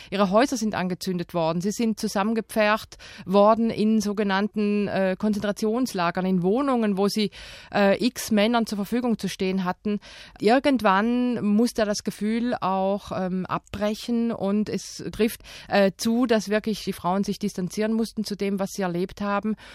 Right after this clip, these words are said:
Und wir sehen in der akuten Phase, dass hier auch Suizidalität, äh, eine völlige Apathie oft da ist, dass, dass die Frauen auch keine Kraft mehr haben zum Leben.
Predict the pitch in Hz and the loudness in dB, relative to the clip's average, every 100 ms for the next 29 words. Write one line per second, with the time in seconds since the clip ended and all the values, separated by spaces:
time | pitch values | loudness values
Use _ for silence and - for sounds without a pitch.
0 | - - - 214 220 208 202 220 214 214 | -20 -18 -2 2 4 2 2 2 2 0
1 | 220 196 202 190 - 214 214 220 208 196 | 0 0 0 -2 -2 -6 -2 -4 -2 -2
2 | 208 - 214 208 - - - 202 - - | -2 -2 -4 -6 -10 -8 -2 0 -2 -10
3 | - 202 208 - 180 - 196 - 190 185 | -6 -2 0 0 -2 -4 -4 -4 -6 -4
4 | 180 175 - 185 175 190 - - 214 202 | -6 -6 -8 -8 -6 -8 -10 -8 -6 -4
5 | 196 190 - - 180 175 - 196 208 196 | -4 -6 -8 -8 -6 -6 -2 0 0 -2
6 | 175 196 - 196 196 226 202 208 - - | -4 -6 -6 -4 -2 -2 -4 -4 -10 -4
7 | 190 185 214 220 - 208 - - - 196 | -4 -2 -2 -4 -6 -10 -10 -12 -8 -6
8 | 202 - 185 180 - - 196 190 - 190 | -6 -4 -2 -4 -6 -6 -4 -4 -6 -8
9 | 214 202 208 214 - 202 196 202 208 214 | -4 -4 -2 -4 -4 -4 0 -2 -2 -4